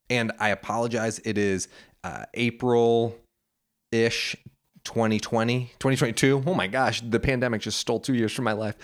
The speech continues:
Uh, it's April, uh, twenty twenty-two. I apologize, uh, to, uh, families. A, a lot of camps are full at this point. A, a lot of camps are,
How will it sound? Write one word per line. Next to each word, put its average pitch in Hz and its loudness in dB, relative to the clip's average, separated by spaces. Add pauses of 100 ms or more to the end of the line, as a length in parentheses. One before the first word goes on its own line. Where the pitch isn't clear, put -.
(240)
Uh, 110 2 (200)
it's - -2
April, 151 2 (160)
uh, 120 4 (100)
twenty 127 2
twenty-two. 123 2 (200)
I 104 4
apologize, 120 2
uh, 117 0
to, 104 0
uh, 101 0
families. 110 0
A, 107 -4 (100)
a 143 -10
lot 117 4
of 117 0
camps 117 -2
are 110 0
full 92 -2 (220)
at 113 -4
this 101 -2
point. - -8
A, 104 -2
a - -
lot 104 0
of 107 0
camps 104 0
are, 101 0